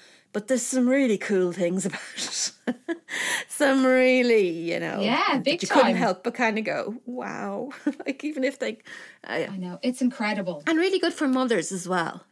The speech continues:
Speaker 1: you know. That's probably something that's not concentrated on a lot, is that how good it is for your own health. So, you know, breast cancer, ovarian cancer, bone health,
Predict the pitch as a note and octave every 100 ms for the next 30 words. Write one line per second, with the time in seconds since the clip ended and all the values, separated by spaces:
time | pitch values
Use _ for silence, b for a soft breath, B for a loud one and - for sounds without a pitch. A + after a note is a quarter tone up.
0 | - E3+ E3 G3 - B3 C4+ C4+ C#4+ C4
1 | B3+ G#3+ F#3+ F3 F3 A3+ - - _ _
2 | - A3+ A3 A3+ A3+ A3+ A3+ A#3 A#3 F3
3 | A#3+ - A#3+ - F#3 G3 G3 F3+ G3+ G3+
4 | G3 F#3 F#3+ F3 E3+ E3 E3 D3+ - -
5 | - D#3+ D#3+ D3+ D3+ b b b b D#3+
6 | D#3+ D#3 E3+ F3+ E3+ F3 - F#3 E3+ -
7 | F3+ E3+ F3 - F#3+ F3 F3+ F3 F3+ F3
8 | F#3+ F3 E3+ - F3 F3 _ A3 G#3+ A3+
9 | A3+ F#3+ D3+ D3+ - -